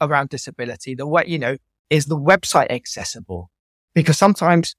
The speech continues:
you can't even get onto the sea, you know, onto projects because you can't access, access the sea, the, the website. It's not screen reader compatibil-,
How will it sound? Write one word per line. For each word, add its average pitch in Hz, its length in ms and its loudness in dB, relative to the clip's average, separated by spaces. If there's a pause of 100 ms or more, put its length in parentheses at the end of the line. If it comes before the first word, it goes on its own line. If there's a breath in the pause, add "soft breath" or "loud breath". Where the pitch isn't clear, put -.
(140)
you 185 140 -4
can't 160 240 0
even 151 320 0
get 156 240 4
onto 175 400 2
the 147 80 -8
sea, 165 260 -6
you 165 100 -4
know, 143 220 2
onto 165 240 2
projects 139 480 -2
because 151 220 -8
you 170 100 -2
can't 160 320 0 (420)
access, - 460 0 (140)
access 151 440 0
the 175 80 -6
sea, - 180 -2
the, 147 260 0
the 165 100 4
website. 135 480 4
It's 147 180 -4
not 165 140 -2
screen 147 240 -8
reader 139 180 -10
compatibil-, 170 800 0